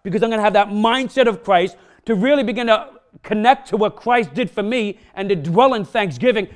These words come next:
Man, it just gets better and better. It's like one of those layer, multi-layer cakes. Each layer gets better than the next. "This is awesome. I'm gonna indulge in this now," huh?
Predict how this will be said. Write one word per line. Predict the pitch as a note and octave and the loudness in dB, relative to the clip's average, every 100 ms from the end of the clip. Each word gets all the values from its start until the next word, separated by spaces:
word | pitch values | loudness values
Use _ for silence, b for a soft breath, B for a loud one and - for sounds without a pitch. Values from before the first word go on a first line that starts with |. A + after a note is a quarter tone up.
| - | -6
Man, | G#3+ A3 | -2 0
it | G3 | 0
just | B3+ F3 | -2 -2
gets | A3 C3+ | -2 -2
better | C3+ B3+ A3 | 0 0 0
and | F3+ | 2
better. | G#3 G#3+ E3+ - _ | 4 4 2 -6 _
It's | - | -4
like | G3+ | -2
one | A3 | 0
of | |
those | G#3 F3+ | -2 0
layer, | F#3 B3 A3+ | 0 2 4
multi-layer | G#3+ A#3+ A3 A#3 G3+ | 2 0 0 -2 -2
cakes. | - A3 G#3 - | -4 -4 -4 -4
Each | - A#3 - | -10 -10 -6
layer | A#3 A3 | -2 -2
gets | F#3 D3+ | -2 -6
better | D#3 A3+ | -4 -4
than | G#3 | -4
the | F#3+ | -6
next. | G#3+ F#3 b b - | -6 -6 b b -10
"This | B3 | -6
is | G#3+ | -6
awesome. | - A#3+ C4 - - B | -2 0 0 -2 -10 B
I'm | G#3 C#4 | -2 -2
gonna | C4+ | -2
indulge | G3 G#3+ E3+ A#3+ B3 E3 | -2 -2 4 4 4 2
in | F#3+ | -2
this | B3+ - | -2 -4
now," | F3+ D3+ D#3 | -2 -2 -2
huh? | D3 A3+ | 2 2